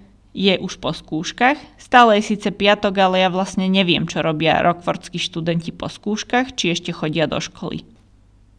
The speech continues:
A taktiež čestne priznávam, že vlastne neviem, kedy chodia trinásť a štrnásťročné deti spať. Neviem o nich nič moc, takže možno sa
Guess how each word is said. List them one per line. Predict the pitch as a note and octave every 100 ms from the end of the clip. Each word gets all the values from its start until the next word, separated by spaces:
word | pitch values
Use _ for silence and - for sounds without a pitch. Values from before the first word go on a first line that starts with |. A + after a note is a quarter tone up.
| _ _
A | F3+ F3+
taktiež | F3+ A3 - A3+ G#3 G#3+
čestne | - G#3 G#3 F#3+
priznávam, | F#3+ F3+ F#3+ F3+ F3 F3
že | F3+ E3+
vlastne | F3 F3+ F#3
neviem, | E3+ F#3 E3+ D#3+
kedy | D#3+ E3+ E3
chodia | - E3 D#3+
trinásť | D#3+ D#3+ E3+ F3 F3 - -
a |
štrnásťročné | E3+ - F3+ F3+ F3 F3 E3+ E3 E3 F3 D#3
deti | D3+ C#3+ D#3+
spať. | - - - - - -
Neviem | - F3 F#3 F#3 E3+
o | F3
nich | D#3+ D#3+
nič | E3+ E3+ E3
moc, | D3+ G#3+ - - _ _ _ _ _ _ _ -
takže | D#3 E3+ F3 D#3+ -
možno | F3+ F3+ F3+
sa | F3+ D#3+ D3+